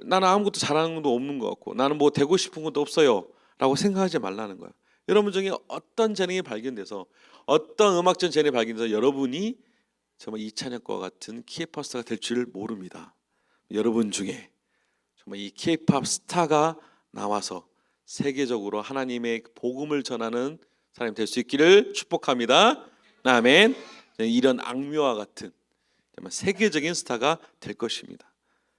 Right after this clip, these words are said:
그러니까 그 많은 것을 경험하고 많은 것을 느끼고 많은 것을 볼 수 있는 여러분이 될 수 있길 바랍니다. 아멘. 아무튼 이,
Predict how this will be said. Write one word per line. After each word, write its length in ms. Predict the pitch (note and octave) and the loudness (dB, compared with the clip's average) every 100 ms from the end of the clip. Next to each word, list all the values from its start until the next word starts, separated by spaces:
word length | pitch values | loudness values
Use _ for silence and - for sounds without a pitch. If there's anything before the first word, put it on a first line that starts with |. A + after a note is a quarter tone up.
| _ - | _ -2
그러니까 520 | D#3+ F3+ D#3 C#3+ C3+ | 2 4 2 0 0
그 140 | - | -2
많은 420 | C3 G#2 F#3+ G#3 G3+ | -4 -2 0 0 0
것을 600 | F3+ F3+ F3 F3+ - - _ - | 2 4 4 2 -4 -20 _ -8
경험하고 640 | A#2+ B2 C3 A2+ G2+ G2 | -2 2 4 2 0 0
많은 320 | G2+ A2 C#3+ | 0 2 2
것을 500 | C3+ B2 - D3 C3+ | 2 2 2 0 2
느끼고 560 | B2 C3 - B2 G#2+ F#2 _ _ _ | 2 2 0 -2 -2 -4 _ _ _
많은 380 | G#2 G#2+ A2 G#2 | -4 -4 -4 -4
것을 600 | G2 - F3 A3 B3 - _ | -4 2 4 4 2 -12 _
볼 240 | - A2+ | -4 -2
수 220 | A2+ - C3 | -2 -2 0
있는 180 | B2 | 2
여러분이 280 | A#2 A2 A#2 | 4 4 2
될 120 | A2+ | 0
수 120 | A2+ - | -2 0
있길 140 | B2+ | 2
바랍니다. 720 | A2 A2+ G#2+ G#2 D3 A3+ C#4+ - _ _ | 4 4 2 4 6 4 2 -12 _ _
아멘. 720 | - A#2 G#2 G2+ A#2+ G3 B3+ - - - - - - - | 0 2 4 4 8 8 6 4 -12 -18 -20 -20 -20 -2
아무튼 760 | - F#3 G#3+ G#3+ A3+ D#3 - - _ _ _ _ _ _ _ _ _ - | 4 6 6 6 6 6 2 -12 _ _ _ _ _ _ _ _ _ -8
이, 440 | F3 G3 G3 D#3 | 0 2 2 -2